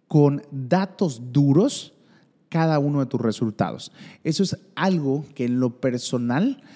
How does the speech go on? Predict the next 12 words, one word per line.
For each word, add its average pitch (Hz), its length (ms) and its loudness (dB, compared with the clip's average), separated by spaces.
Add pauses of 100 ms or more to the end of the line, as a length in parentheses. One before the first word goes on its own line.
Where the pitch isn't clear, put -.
(280)
eh, 127 260 0
he 160 60 4
empezado 131 580 2
a 127 40 -2
realizar. 107 720 -6
Datos 143 460 0
duros, 185 340 4
¿a 170 100 0
qué 147 100 -4
me 139 140 0
refiero? 113 460 0 (340)
Oye, 127 420 0